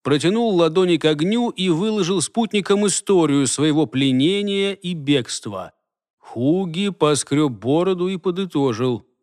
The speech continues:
А что я говорил? Я не из тех, кто любит напоминать о своих словах. Но я предупреждал, что это место нечистое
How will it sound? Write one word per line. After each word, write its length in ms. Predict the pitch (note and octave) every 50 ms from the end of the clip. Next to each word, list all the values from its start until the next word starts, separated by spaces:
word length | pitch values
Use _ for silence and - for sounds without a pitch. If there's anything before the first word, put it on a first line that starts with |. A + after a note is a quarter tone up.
| _ _ _
А 260 | - A#2 C#3 D3 D3+
что 380 | C3 - - _ C#3+ D3 D3
я 180 | D3 D3+ D3 C#3
говорил? 720 | B2+ C#3 C3+ C3 C3 B2+ A#2 A#2 C3+ E3+ G3 D3 - - _ _ _ _ _ _ _ _ _ -
Я 320 | - A#2 D#3+ G#3 A#3 A#3+
не 400 | B3 B3 B3 B3 B3 B3 B3 A#3+
из 200 | A3+ F3+ - -
тех, 380 | - - A#3 B3+ B3 A#3+ E3+ -
кто 220 | - _ G3+ G#3+
любит 440 | G#3+ A3+ A3+ A#3 G3 F#3 F#3+ - -
напоминать 800 | F3 F#3 E3 - F3+ F#3 F#3+ G3 G#3 A3 B3 B3 G3+ B2 G#2+ -
о 100 | A#2+ A#2+
своих 380 | - - A#2+ C3 D3 D#3 D3+ -
словах. 640 | - A#2+ B2 C#3 D3 E3 F#3+ - D2+ - - _ _ _ _ _ _ -
Но 140 | G2+ G2+ G#2+
я 260 | G#2+ G#2+ A#2+ C3+ D3+
предупреждал, 1120 | B2+ - D#3+ E3+ E3+ D#3 F#3 G3+ F3 - F3 F3+ G3 G3 E3 C#3 C#3 F3 G3 G#3 A3 A3+ G3
что 280 | C#3+ - - F#3+ G#3 G3+
это 240 | F3+ - G3+ G#3
место 440 | G#3+ A3 A3+ G#3+ D#3+ - - - E3
нечистое 1000 | F3 F#3 G3 F#3 C#3 - C3 D3+ F#3 F#3+ - - - A3+ G3+ D#3+ B2+ G#2 F#2+ F2